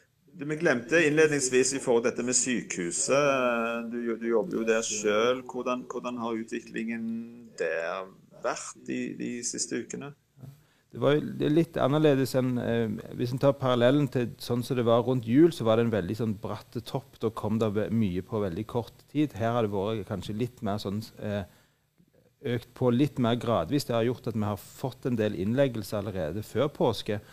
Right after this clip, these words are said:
Speaker 2: og hadde det gjennom påsken, har ligget nå på et nivå som er likt det som, det som det var med, eh, både i den første bølgen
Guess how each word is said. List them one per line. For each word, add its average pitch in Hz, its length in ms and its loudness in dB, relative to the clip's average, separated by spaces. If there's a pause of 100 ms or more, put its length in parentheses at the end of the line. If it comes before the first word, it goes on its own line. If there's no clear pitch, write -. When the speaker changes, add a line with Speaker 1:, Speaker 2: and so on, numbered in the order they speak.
(200)
Speaker 2:
og - 160 -8
hadde 107 320 -2
det 107 180 2
gjennom 107 400 -2
påsken, 143 480 -6
har 139 80 0
ligget 110 380 0
nå 110 180 0
på 151 140 -4
et - 100 -6
nivå 117 380 0
som 107 160 -4
er 104 100 -4
likt 110 380 -12
det 98 160 0
som, 101 240 -4 (420)
det 98 140 -8
som 113 160 -4
det 98 100 -2
var 101 300 0 (180)
med, 101 400 -4 (560)
eh, 95 480 -2
både 107 300 0
i 127 80 2
den 139 100 4
første - 400 -8
bølgen 135 480 0